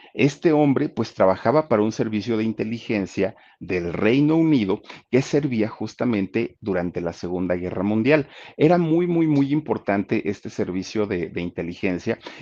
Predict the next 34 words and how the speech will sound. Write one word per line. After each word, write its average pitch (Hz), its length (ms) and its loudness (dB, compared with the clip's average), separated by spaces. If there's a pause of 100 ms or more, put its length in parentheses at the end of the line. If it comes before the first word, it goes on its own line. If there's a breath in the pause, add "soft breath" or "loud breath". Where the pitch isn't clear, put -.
y 95 100 -10
solamente 165 640 2
tenían 85 320 -6
contratados 104 880 0
a 80 160 -2
los 78 320 -10
mejores, 76 640 -4
¿no? - 160 0 (320 loud breath)
Y 143 100 -2
su 143 180 -4
papá 110 440 2
de, 95 320 0
de 98 120 0
Olivia 98 460 0
formaba 92 540 0
parte, 92 340 2
pues, 92 240 -4
de 87 100 -2
este 87 220 -8
servicio 90 460 -4
de 90 80 -2
inteligencia. 127 800 -2 (560 loud breath)
Por 107 180 4
otro 185 240 2
lado, 127 420 4
fíjense 127 440 0
que 110 100 -2
doña 95 400 2
Irene 110 360 2
Born, 113 420 0 (340 loud breath)
eh, 110 340 4
esta 113 280 -4
mujer 104 580 0 (540)
también 87 480 -4